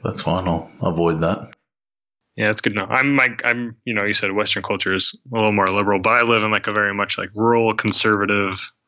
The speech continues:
Speaker 2: traditional values community where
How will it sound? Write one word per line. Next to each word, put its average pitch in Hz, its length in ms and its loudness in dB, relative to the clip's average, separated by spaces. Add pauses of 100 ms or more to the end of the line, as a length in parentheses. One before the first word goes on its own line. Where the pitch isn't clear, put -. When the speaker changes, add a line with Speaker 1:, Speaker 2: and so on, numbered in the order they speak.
(180)
Speaker 2:
traditional 104 680 0
values 98 500 2
community 98 600 0 (600)
where 90 300 0